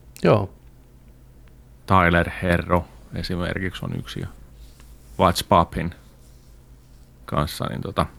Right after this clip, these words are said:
Speaker 2: ei ole ennen tota, tämän tarinan mukaan ollut yhdessäkään elokuvan kästäystilaisuudessa
Speaker 1: Okei.
Speaker 2: ykkösellä sisään,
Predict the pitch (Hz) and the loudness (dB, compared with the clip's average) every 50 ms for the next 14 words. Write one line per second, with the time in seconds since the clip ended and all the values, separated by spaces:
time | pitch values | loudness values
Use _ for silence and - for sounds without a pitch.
0 | - - - - - - - - - - - - - - - - - - - - | -20 -20 -20 -20 -20 -20 -20 -20 -20 -20 -20 -20 -20 -20 -20 -20 -20 -20 -20 -20
1 | - - - - - - - - - - - - - - - - - - - - | -20 -20 -20 -20 -20 -20 -20 -20 -20 -20 -20 -20 -20 -20 -20 -20 -20 -20 -20 -20
2 | - - - - - 123 123 123 131 139 156 156 147 127 107 98 98 - - - | -20 -20 -20 -4 4 6 8 8 10 10 8 8 8 8 6 6 4 2 -2 -10
3 | - - - - - - - - - - 104 98 - 101 92 107 107 104 92 - | -20 -20 -20 -20 -20 -20 -20 -20 -8 -6 -6 0 0 2 4 4 4 4 6 6
4 | 123 117 113 101 98 90 87 90 92 87 - - 95 90 85 85 85 87 87 85 | 6 6 6 6 6 4 4 2 0 -2 2 4 6 6 6 6 4 4 4 4
5 | 87 85 78 - - - - - 98 92 87 85 87 - - - - 123 123 120 | 2 0 -2 -6 -12 -18 -8 -2 0 2 2 2 0 -2 -6 -4 0 2 2 2
6 | 120 113 98 98 - - - 175 - - 98 85 82 78 78 76 95 - - - | 2 2 2 2 2 0 -2 -4 -2 0 2 2 4 4 2 2 0 -4 -6 -12
7 | - - - - - - - 127 113 104 92 - - 92 87 85 80 82 - - | -20 -20 -20 -20 -12 -2 2 4 4 4 2 0 -2 2 4 4 4 4 2 -2
8 | - - - - - - - - - 117 110 95 - - - 64 76 - - 110 | -10 -18 -20 -20 -20 -20 -14 -2 2 2 2 2 2 2 2 2 2 0 0 2
9 | 104 101 95 92 90 - 98 92 87 90 87 - - 101 92 - - - - - | 4 4 4 4 4 2 2 2 2 2 2 0 0 -2 -2 -2 -4 -12 -16 -16
10 | - - - - - - - - - - - 1077 1047 - - - - - - - | -16 -16 -16 -18 -18 -20 -20 -20 -20 -20 -20 -20 -20 -18 -18 -20 -20 -20 -20 -20
11 | - - - - - - - - - - 110 117 139 127 - - - 104 - - | -20 -20 -20 -20 -14 -12 -12 -6 -2 2 4 6 8 6 6 6 2 2 2 2
12 | 90 - - 78 - 123 123 113 - 113 95 90 90 85 | 0 0 -2 0 4 4 4 6 6 6 6 6 6 4